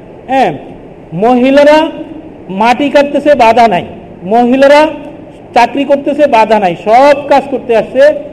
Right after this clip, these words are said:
কিন্তু মসজিদে আসলে কেমন যেন মহিলাদের প্রতি আমরা একটা বৈষম্য করে থাকি। এই জন্য মসজিদ বানানোর সময়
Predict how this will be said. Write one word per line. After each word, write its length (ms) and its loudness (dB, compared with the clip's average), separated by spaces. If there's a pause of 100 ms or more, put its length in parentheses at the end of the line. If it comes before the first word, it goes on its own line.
(160)
কিন্তু 220 -8
মসজিদে 560 0
আসলে 440 2 (280)
কেমন 300 -2
যেন 180 0
মহিলাদের 580 -2
প্রতি 380 -2 (320)
আমরা 280 0
একটা 180 0
বৈষম্য 540 0
করে 180 -4
থাকি। 280 -12 (440)
এই 60 2
জন্য 440 0 (320)
মসজিদ 640 -2
বানানোর 400 0
সময় 440 0